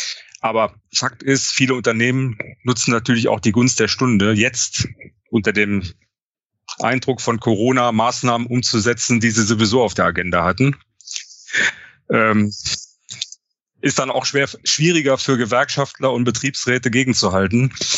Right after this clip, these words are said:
Aber das ist ja ein beliebtes Spiel. Insofern muss man auch immer wieder, äh, vorsichtig sein in der Bewertung von diesen sogenannten Corona-bedingten Maßnahmen.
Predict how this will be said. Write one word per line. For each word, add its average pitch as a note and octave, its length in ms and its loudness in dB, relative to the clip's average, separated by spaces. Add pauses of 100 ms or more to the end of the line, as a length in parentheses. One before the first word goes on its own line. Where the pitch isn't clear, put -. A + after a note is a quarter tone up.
(720)
Aber A2 200 0
das A2 140 2
ist - 140 -2
ja A2+ 80 0
ein G2+ 60 -4
beliebtes G#2 360 -2
Spiel. F#2+ 500 0
Insofern A2+ 460 2
muss C3 160 -4
man A#2 100 0
auch A2 120 -2
immer B2+ 240 0
wieder, A2 360 2
äh, A2+ 160 2 (140)
vorsichtig C3 580 -2
sein A#2+ 200 0
in A#2 60 -4
der A2 100 0
Bewertung A#2 680 0
von A2+ 320 0
diesen A2 240 2
sogenannten A2+ 380 0
Corona-bedingten G#2+ 840 -2
Maßnahmen. E2+ 600 -2